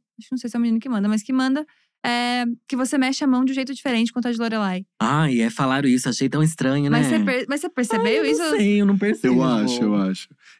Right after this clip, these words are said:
Speaker 3: Eu, eu consigo ver, Dan, assim, você agora eu vou falar Dan, tá?
Speaker 2: Uhum.
Speaker 3: É, o Danilo, quando eu conheci, e foi, acho que a gente fez a primeira parada juntos, né?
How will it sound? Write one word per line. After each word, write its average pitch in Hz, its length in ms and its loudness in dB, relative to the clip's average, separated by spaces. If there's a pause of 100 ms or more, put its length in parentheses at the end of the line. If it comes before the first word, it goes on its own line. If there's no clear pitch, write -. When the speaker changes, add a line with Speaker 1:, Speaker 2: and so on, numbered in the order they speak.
Speaker 3:
Eu, 143 280 6
eu 127 140 4
consigo 123 440 0
ver, 101 680 0 (120)
Dan, 87 320 -4
assim, 87 340 -4
você 85 280 -8
agora 87 180 -2
eu 92 60 -4
vou 92 80 -4
falar 90 260 -6
Dan, 87 260 -6
tá? 80 240 -10 (220)
Speaker 2:
Uhum. 104 520 -4
Speaker 3:
É, 98 1600 0 (260)
o - 40 -4
Danilo, 113 320 2
quando 139 140 0
eu 151 80 0
conheci, 131 840 0 (280)
e 107 100 2
foi, 135 340 2
acho 175 160 -2
que - 60 0
a 185 60 4
gente 185 200 2
fez 214 140 0
a 202 60 2
primeira 196 280 2
parada 262 320 0
juntos, 143 460 0
né? 120 280 0